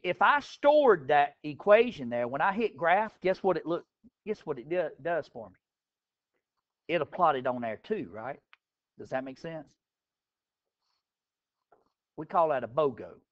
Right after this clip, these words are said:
buy one, get one. And now it's free, right? There we go. We got plots, got regression line on that and everything. So there, because they're gonna ask you, "Hey, does your graph, which one of your graphs matches it," right?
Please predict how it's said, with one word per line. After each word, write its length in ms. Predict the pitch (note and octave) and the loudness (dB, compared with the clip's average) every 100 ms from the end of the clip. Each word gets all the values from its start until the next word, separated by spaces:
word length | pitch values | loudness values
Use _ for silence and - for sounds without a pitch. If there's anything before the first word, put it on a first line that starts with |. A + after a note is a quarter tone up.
| _ - | _ -4
buy 180 | B2 | -2
one, 240 | A#2+ A2 G#2 | -2 -6 -12
get 180 | B2 - | -14 -14
one. 180 | E2+ F2 | -20 -20
And 100 | A#2+ | -14
now 180 | C3 B2+ | -12 -12
it's 80 | - | -14
free, 300 | - C3+ G2 | -14 -14 -14
right? 260 | F#2+ A2 A#2+ _ _ _ _ _ _ _ | -18 -20 -20 _ _ _ _ _ _ _
There 100 | G#2 | -14
we 80 | |
go. 120 | B2 C3+ | -10 -8
We 80 | |
got 200 | A2 A2 | -8 -14
plots, 280 | - C3+ C#3 | -8 -8 -8
got 200 | - C3 B2+ - _ | -6 -6 -6 -18 _
regression 480 | G#2+ A#2 D3+ D3+ D#3 | -12 -6 -4 -6 -6
line 180 | D3 D3 | -4 -4
on 140 | D3 | -6
that 140 | C#3+ | -6
and 60 | C3+ | 0
everything. 380 | E3+ B2+ A2 F#2 _ _ _ _ | 0 0 -10 -20 _ _ _ _
So 160 | - | -2
there, 300 | G#3+ F4 C#4 - - - _ - | 4 4 4 -4 -18 -18 _ -8
because 260 | - B3 - | 0 2 2
they're 100 | E4 | 2
gonna 180 | D#4+ | 4
ask 220 | A3+ G3 - | 4 0 -4
you, 160 | G#3+ G3+ | -10 -6
"Hey, 280 | G3 D#3 B2 _ _ _ _ A#2 | -4 -4 -8 _ _ _ _ 4
does 320 | F#3 A#3+ A3+ | 6 6 2
your 140 | A#3 | -4
graph, 380 | G3+ E3 E3 D#3 - | -2 2 2 0 -2
which 260 | - A3 A#3 | -6 -6 -2
one 140 | A#3+ | 0
of 60 | A3 | 0
your 100 | F#3 | -2
graphs 400 | C3 D3+ C#3+ - | 0 0 0 -2
matches 420 | D3 C#3+ - A2 | -2 -2 -4 -16
it," 160 | - - | -18 -12
right? 320 | A2+ A#2 D3 | -6 -6 -6